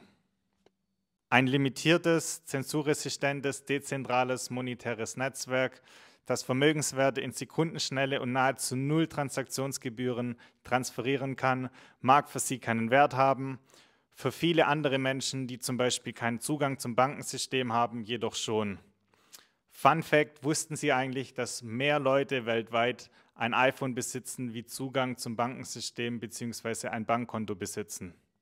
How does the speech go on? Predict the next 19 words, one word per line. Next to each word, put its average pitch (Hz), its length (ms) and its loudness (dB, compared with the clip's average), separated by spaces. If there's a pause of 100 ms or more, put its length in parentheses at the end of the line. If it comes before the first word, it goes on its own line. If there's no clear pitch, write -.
(420)
Übrigens, 123 760 4 (140)
Energieverbrauch 127 1000 6
ist - 260 -4
nicht 127 340 -2
per 120 160 0
se 113 340 0
schlecht. - 640 0 (300)
Hier 165 220 2
sieht 156 240 -2
man 131 140 -4
zum 123 140 -6
Beispiel 120 320 0
den 117 280 -2
C 135 140 -2
O 123 80 -2
zwei 135 320 0
Ausstoß 139 520 -2
eines 117 300 -4
Bitcoin-Mining-Gerätes. 107 1400 0